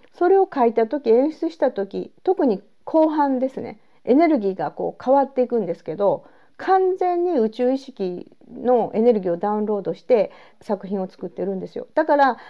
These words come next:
みんながその自分の中のワンネスにつながるような共鳴、共振が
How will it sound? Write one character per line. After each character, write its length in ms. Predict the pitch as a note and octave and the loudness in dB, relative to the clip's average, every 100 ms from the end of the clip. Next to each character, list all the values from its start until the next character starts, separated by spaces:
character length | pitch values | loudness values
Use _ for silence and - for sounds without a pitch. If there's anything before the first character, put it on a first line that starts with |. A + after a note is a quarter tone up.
| - | -10
み 200 | - D4+ | 2 4
ん 120 | F4+ G4 | 6 6
な 120 | A4 | 4
が 160 | D#4 | 2
そ 140 | B3+ G3+ | -2 -6
の 240 | G3 F#3+ | -6 -8
自 140 | F3+ G#3+ | -6 -4
分 180 | A3+ | 0
の 100 | D#4 | 0
中 240 | C#4+ A3 F#3 | 0 0 -4
の 120 | F#3 | -2
ワ 160 | A#3 D4 | 0 0
ン 100 | A#3 | 0
ネ 100 | G3+ | -4
ス 120 | G3 | -8
に 120 | F3+ | -12
つ 160 | - D#4 | -4 -4
な 100 | E4 | -2
が 160 | E4 | -2
る 160 | D#4+ D#4+ | 0 0
よ 240 | E4+ D#4+ | 0 0
う 40 | B3+ | 0
な 300 | E4 A#3+ - | 0 -2 -2
共 240 | - G#3+ | -2 0
鳴、 180 | G#3 G3+ | 0 -2
共 200 | G3+ G3+ | 0 -2
振 240 | G#3 G3+ | -2 -6
が 180 | G3 G3 | -6 -8